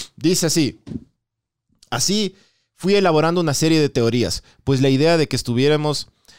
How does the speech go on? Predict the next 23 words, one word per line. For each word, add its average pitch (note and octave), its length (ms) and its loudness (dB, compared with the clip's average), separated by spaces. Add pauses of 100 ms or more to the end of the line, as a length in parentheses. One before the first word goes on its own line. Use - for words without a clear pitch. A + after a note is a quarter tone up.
eh, C3 180 2
gobernados C3+ 500 0
por B2+ 160 -2
un C3 120 -2
Dios C#3+ 180 0
omnipotente, C3+ 720 -2
omnisciente B2 580 -2
y A2+ 60 -2
bondadoso A2+ 520 -2
me C#3 120 -4
parecía B2 400 -4
tan D#3+ 160 -4
contradictoria C3+ 680 -2
que C3+ 120 -4
ni C3+ 80 -2
siquiera D#3 460 -4
creía C#3 340 -2
que C#3 100 -10
se B2+ 120 -6
pudiese B2 420 -4
tomar A2 300 -6
en A2 100 -6
serio. F2 340 -8